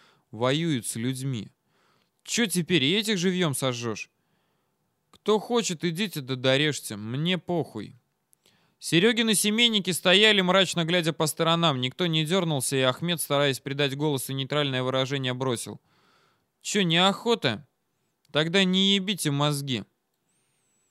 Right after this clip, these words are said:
«Может, тогда и этих сам кончишь?» уже не скрывая страха и ненависти, спросил сытый, кивнув на неспокойно лежащую шеренгу. «Раз уж тебе всё похуй».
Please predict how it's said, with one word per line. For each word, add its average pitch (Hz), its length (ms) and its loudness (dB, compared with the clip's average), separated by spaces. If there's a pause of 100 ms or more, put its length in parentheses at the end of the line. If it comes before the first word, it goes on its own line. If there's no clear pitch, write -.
(480)
«Может, 175 320 -2
тогда 214 320 6
и 214 200 2
этих 233 400 0
сам 170 280 2
кончишь?» 123 460 -4
уже 139 180 -2
не 135 100 -4
скрывая 147 380 2
страха 143 420 0
и 135 120 -2
ненависти, 156 480 -2
спросил 131 480 -4
сытый, 147 340 -4
кивнув 131 420 -6
на 135 60 -8
неспокойно 123 560 -4
лежащую 120 540 -4
шеренгу. 113 560 -4 (520)
«Раз 175 280 2
уж 180 100 -6
тебе 202 260 2
всё 190 220 0
похуй». 131 480 -2